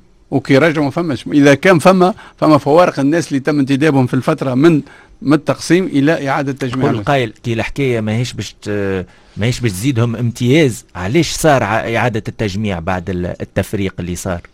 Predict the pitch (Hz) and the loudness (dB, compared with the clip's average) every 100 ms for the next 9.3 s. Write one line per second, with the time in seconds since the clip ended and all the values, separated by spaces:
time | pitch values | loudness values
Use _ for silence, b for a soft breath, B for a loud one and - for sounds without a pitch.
0 | - 117 127 120 113 101 135 143 123 131 | -12 -4 -2 0 -2 0 0 2 2 2
1 | 123 113 117 113 98 92 117 113 - - | 2 0 -2 -4 -4 -2 0 0 -2 -12
2 | 135 101 92 92 87 - 127 107 - 104 | -12 -8 -6 -6 -8 -2 0 0 0 2
3 | 117 - _ 104 95 92 90 - 104 139 | 2 0 _ -2 0 -2 -4 -8 0 2
4 | 131 123 127 131 - 127 160 - - _ | 2 2 6 6 4 0 -2 -4 -16 _
5 | _ _ _ _ _ _ _ _ _ _ | _ _ _ _ _ _ _ _ _ _
6 | _ - 101 110 - 113 120 - 104 113 | _ -2 0 0 0 0 0 -2 0 0
7 | 101 101 120 143 156 - - 151 247 - | 0 -2 2 0 0 -8 4 6 6 0
8 | b b b b b _ 123 120 147 160 | b b b b b _ 2 4 4 2
9 | 156 170 160 | 0 0 -2